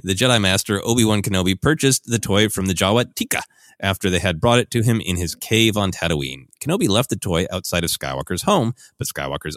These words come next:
uncle, Owen Lars, returned it to him the next day and informed the Jedi Master to stay away from his family. Sometime later, Reva Sevender,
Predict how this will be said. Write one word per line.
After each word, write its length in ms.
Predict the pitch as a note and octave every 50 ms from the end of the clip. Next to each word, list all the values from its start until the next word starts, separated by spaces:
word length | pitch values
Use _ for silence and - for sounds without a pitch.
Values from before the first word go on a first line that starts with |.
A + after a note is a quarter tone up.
| - -
uncle, 360 | D3+ E3 - B2+ C3 B2 -
Owen 240 | - G2 G#2 F2+ D#2
Lars, 300 | D2+ D#2+ E2 F2+ - - - -
returned 440 | A2 A2+ G2+ - - D3 D#3 D3+ D3
it 100 | C3 -
to 100 | C3 A#2+
him 160 | C3 C3+ B2+
the 80 | A2 F#2
next 320 | F#2+ A#2 C3+ C3 - -
day 260 | G2 F#2+ F#2+ G2+ E2
and 80 | E2+ E2
informed 460 | D#2+ D2+ - - - D3+ D#3 D#3 A2
the 40 | E2+
Jedi 240 | F2 F2+ D#2+ E2 D#2+
Master 400 | D#2+ D#2+ E2+ - - G2 F#2 E2
to 120 | - -
stay 300 | - - - - C3 B2+
away 260 | B2+ A#2 G#2 G#2 A2 G2+
from 180 | - F2+ E2+
his 200 | A#2 A2+ F#2+ -
family. 500 | - - G2 G#2 F#2+ F2 D#2+ - - - - - - - - -
Sometime 400 | - - E3+ F#3 - G2+ F2 E2
later, 380 | D2+ D#2 C#2+ D2 G#2+ B2 B2+ - _ _ _
Reva 220 | - G#2+ B2 A2+ A#2 G2
Sevender, 500 | - - D3+ D3+ A#2+ F2 D#2 F2+ B2 D3